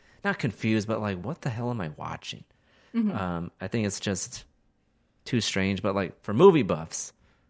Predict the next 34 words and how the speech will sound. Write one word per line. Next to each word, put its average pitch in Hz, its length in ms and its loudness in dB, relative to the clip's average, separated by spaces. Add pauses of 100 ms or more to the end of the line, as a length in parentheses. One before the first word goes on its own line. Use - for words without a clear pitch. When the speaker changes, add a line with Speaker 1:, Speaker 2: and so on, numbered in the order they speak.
(260)
Speaker 1:
a 82 120 0
hundred 107 340 0
percent, 76 540 -6
this 92 160 -8
is 85 140 -6
definitely, 85 520 -6
like, 76 320 -8 (300)
should - 160 -4
be, 107 80 2
like, 82 160 -2
go-to. 90 380 2
And - 680 -14
I 92 40 -4
feel 117 200 2
bad 101 300 2
that 98 120 0
I 87 60 0
haven't, 92 400 -2
like, 82 320 -6 (720)
seen 113 340 -2
this 131 220 0
movie, 135 580 2 (420)
um, 107 680 -4 (600)
earlier. 180 600 2 (280)
I've 110 140 0
always 196 220 8
heard 214 180 2
of 156 120 0
it, 156 140 -6 (140)
but - 80 -12
I 92 60 -4
never 151 240 0
watched 156 340 -2
it. - 140 -12